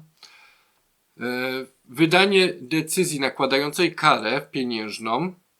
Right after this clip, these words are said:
jest konsekwencją wydania siedemnastego grudnia dwa tysiące dziewiętnastego roku decyzji, e, która otwiera tak naprawdę, byśmy powiedzieli, nową kartę w, e, sprawie Getbacku,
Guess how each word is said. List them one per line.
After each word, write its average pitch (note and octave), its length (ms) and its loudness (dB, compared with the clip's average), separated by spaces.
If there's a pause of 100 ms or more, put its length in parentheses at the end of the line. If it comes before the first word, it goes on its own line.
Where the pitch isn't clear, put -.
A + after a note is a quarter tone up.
(240)
jest D3+ 320 -2
konsekwencją E3 840 -2
wydania C#3+ 440 -2
siedemnastego C3 720 -4
grudnia C3 420 -2
dwa F#2+ 160 -14
tysiące G#2 460 -16
dziewiętnastego G2+ 720 -14
roku E3 240 -4
decyzji, B2+ 720 -4 (960)
e, B2+ 400 -2
która D#3 540 0
otwiera D3 1000 2 (120)
tak C3 160 -6
naprawdę, C3+ 680 0 (100)
byśmy A#2+ 220 -8
powiedzieli, B2+ 680 -6 (800)
nową G#2 440 -14
kartę C3 440 -6
w, - 240 -20 (260)
e, G2 60 -16
sprawie F#2 480 -14
Getbacku, G#2+ 880 -16